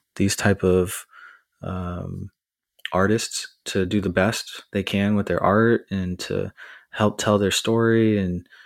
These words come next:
you know, if that's a ten million dollar sale, that means it's a one million dollar transaction going to QuickSwap to buy back a token and, you know, let the, let, let that type of impact, uh,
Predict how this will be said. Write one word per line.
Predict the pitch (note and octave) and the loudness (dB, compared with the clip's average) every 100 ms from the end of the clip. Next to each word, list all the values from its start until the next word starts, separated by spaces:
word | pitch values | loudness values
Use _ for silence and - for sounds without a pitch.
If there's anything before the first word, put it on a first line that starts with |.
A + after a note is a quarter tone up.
| - - _ _ | -20 -20 _ _
you | G#2+ | -2
know, | G2 | 0
if | F#2 G2+ - | 2 0 0
that's | F#2+ F#2+ - | 0 0 -2
a | |
ten | - G2+ G#2 | 0 4 4
million | G#2 G2+ | 4 4
dollar | G2 G2 | 2 0
sale, | - G2 G#2 A#2 | -2 0 0 0
that | G#2+ F2+ | 0 -2
means | G2 F#2 | -2 -4
it's | - | -4
a | F2+ | 0
one | F#2 G2 | 4 6
million | G2+ G2+ G2 | 6 6 6
dollar | F#2+ F#2+ F#2 | 6 6 6
transaction | F#2 - F#2 F#2 G2 G#2+ F#2 F2+ F#2 - | 4 2 2 2 2 2 0 0 -2 -2
going | F#2 F#2 | 2 4
to | F#2 | 2
QuickSwap | - A2+ - F2+ F#2+ - _ - | 4 2 4 2 2 0 _ -10
to | G2 | 0
buy | F#2+ F#2 | 2 4
back | F#2 F#2+ F#2 | 4 2 0
a | |
token | - F#2 - F#2+ G2+ - - - - _ _ _ _ - | 0 0 0 -2 -2 -4 -16 -20 -20 _ _ _ _ -10
and, | F#2+ F#2 F#2+ F2+ F2 F#2+ G2 F#2+ - - - - _ - | -6 -2 -2 -4 -6 -6 -8 -10 -12 -14 -18 -20 _ -10
you | F2+ F2+ | -6 -2
know, | F#2+ A2+ _ _ _ _ _ _ - | -2 -4 _ _ _ _ _ _ -4
let | G2+ F#2+ - | 0 0 4
the, | G2 G2 F#2+ G2+ G#2+ - _ _ - - - _ _ _ _ _ | 6 6 6 2 -2 -14 _ _ -20 -20 -20 _ _ _ _ _
let, | - G2 - G2+ | -2 -2 0 0
let | G2 | 2
that | G2+ F#2 | 2 2
type | G#2 G2+ | 0 2
of | |
impact, | A#2 B2 - G2 F#2+ - - - _ _ - | 2 2 2 0 -2 -4 -14 -14 _ _ -10
uh, | F#2+ F#2 F#2 | -6 -6 -8